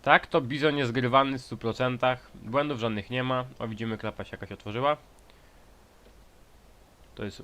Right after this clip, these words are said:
y, szyba. Na klawisz osiem mamy tu boczno, y, boczną klapę, otwieramy klawisz osiem.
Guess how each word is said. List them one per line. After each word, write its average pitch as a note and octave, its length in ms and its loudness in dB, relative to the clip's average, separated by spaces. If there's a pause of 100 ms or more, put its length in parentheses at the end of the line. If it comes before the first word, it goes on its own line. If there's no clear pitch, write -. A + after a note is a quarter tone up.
y, A2 180 -4
szyba. C#3 380 -2 (2500)
Na B2 140 0
klawisz B2+ 380 4
osiem A#2+ 280 -2
mamy A#2 260 0
tu G#2+ 460 -4
boczno, A2 540 -4 (640)
y, A2+ 40 -8 (540)
boczną A2 340 -2
klapę, A#2+ 280 0
otwieramy B2 380 2
klawisz A2 240 -4
osiem. E3+ 400 -4